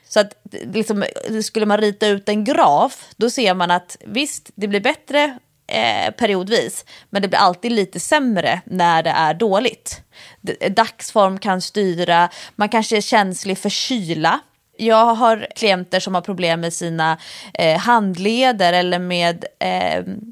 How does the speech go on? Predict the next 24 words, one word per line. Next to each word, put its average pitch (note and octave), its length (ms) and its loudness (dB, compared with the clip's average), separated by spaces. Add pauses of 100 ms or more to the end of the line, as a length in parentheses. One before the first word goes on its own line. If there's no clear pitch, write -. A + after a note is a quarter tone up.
(160)
den F#3+ 160 -6
här F3+ 140 -2
sadelleden G3 1400 2
som F3 280 -4
är E3+ 220 0
den E3+ 260 0
leden D#3+ 460 -2
som, E3 240 -6 (440)
eh, E3 360 2
rör F3 320 4
tummen. A3+ 760 0
Om G3+ 60 -4
man F#3 120 0
tänker F#3 240 -4
sig F#3 120 2
att F3 80 -2
man F3+ 200 -2
lyfter F#3 320 -4
ut G3+ 340 -4
tummen F3+ 540 -2
från F3 300 -2
resten G3 360 -2
av E3+ 100 0
handen. F3+ 520 -4